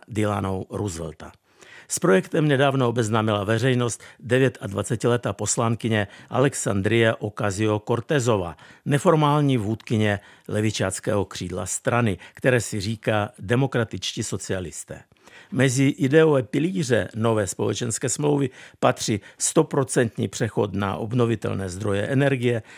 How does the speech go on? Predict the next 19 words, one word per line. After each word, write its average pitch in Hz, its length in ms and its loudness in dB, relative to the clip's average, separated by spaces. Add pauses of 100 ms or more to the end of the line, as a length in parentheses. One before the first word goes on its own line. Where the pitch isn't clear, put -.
(160)
zrušení 131 720 0
jakýchkoliv 113 760 -2
spalovacích 110 680 -4
motorů 127 480 -2 (180)
a 95 100 -8
letecké 101 460 -2
dopravy, 127 520 0 (360)
kompletní 151 520 0
přestavba 120 800 -2 (100)
všech - 380 0
bez 120 280 0
výjimky 117 520 0 (180)
obytných 117 640 -2
a - 80 -6
průmyslových 117 640 -2
budov 107 380 -2 (220)
ve 113 100 -6
Spojených 104 460 -4
státech, 113 520 -4